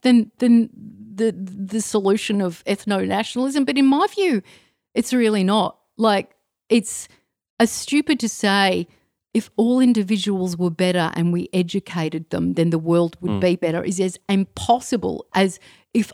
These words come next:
Speaker 1: I only had this arbitrary identity category living with me, my life would be better."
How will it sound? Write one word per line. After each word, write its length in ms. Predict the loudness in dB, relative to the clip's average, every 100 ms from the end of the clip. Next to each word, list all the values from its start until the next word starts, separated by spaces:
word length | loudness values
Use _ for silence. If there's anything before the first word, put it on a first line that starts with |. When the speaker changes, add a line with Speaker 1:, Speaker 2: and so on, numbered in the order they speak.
| 0
Speaker 1:
I 360 | 2 4 2 2
only 340 | 2 2 0
had 320 | -2 -2 -4 -2
this 260 | -4 -4 -6
arbitrary 640 | -2 0 -2 -4 -4 -2 -2
identity 520 | -4 -2 -2 -4 -8 -8
category 720 | -6 -6 -4 -4 -4 -8 -14 _ _
living 440 | 0 2 2 0 -2
with 200 | -4 -4
me, 320 | -6 -6 -12 -4
my 220 | -2 0
life 320 | -2 -4 -6
would 160 | -8 -6
be 120 | -6
better." 340 | -4 -4 -6